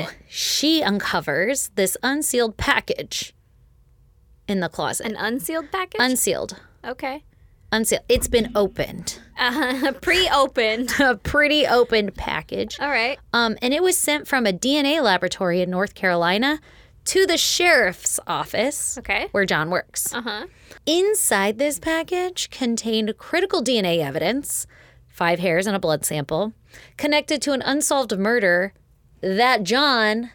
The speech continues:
Speaker 2: had previously investigated.
Speaker 1: Okay.
Speaker 2: In his house, he's got D N A evidence.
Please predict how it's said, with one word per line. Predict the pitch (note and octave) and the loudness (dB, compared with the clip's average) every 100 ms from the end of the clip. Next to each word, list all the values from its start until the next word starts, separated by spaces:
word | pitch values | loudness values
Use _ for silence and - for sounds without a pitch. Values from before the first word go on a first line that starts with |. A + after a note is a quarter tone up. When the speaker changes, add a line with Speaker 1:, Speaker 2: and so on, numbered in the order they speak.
| _ | _
Speaker 2:
had | - G#3+ G3+ | -2 0 0
previously | - A3+ G3+ F#3 F#3+ | 0 0 2 0 0
investigated. | E3+ F#3+ F#3+ - - - - - _ - | 0 0 0 -2 -6 -8 -12 -14 _ -18
Speaker 1:
Okay. | - A3+ - G3 B3 F4+ | -12 -8 -6 -6 -6 -2
Speaker 2:
In | D4+ | 0
his | F#4 | 2
house, | D4 A#3+ D3 - | 2 2 0 -6
he's | - A#3 | -6 -6
got | G#3 F#3+ F3 | 0 0 0
D | G#3 A#3+ | 0 0
N | |
A | A3 G3+ | 2 0
evidence. | E3+ - F3+ - - | -2 -4 -14 -14 -16